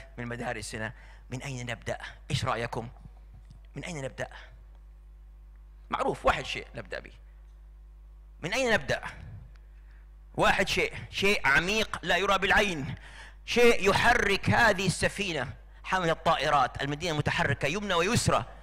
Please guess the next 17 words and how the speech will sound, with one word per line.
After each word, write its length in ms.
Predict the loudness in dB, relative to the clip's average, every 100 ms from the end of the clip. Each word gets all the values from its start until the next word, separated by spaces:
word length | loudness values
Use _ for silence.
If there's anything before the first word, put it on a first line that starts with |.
| -10
مع 160 | -6 -4
أنه 120 | -2
صغير 580 | -2 -2 -2 -2 -2 0
لا 140 | 2
يرى 240 | 4 4 4
في 100 | 2
العين، 340 | 2 2 2
لا 80 | 2
يرى 220 | 4 6
بالعين. 480 | 6 6 4 2 -4 -10 -14 -8 0
"ما 280 | 4 4
سبقكم 600 | 2 0 0 2 2 2 4
أبا 280 | 6 6 6
بكر 320 | 2 2 0
بصلاة 520 | 0 0 2 2 0 -2
ولا 300 | -2 -2 -2
صيام، 560 | -6 -4 -4 -4 -8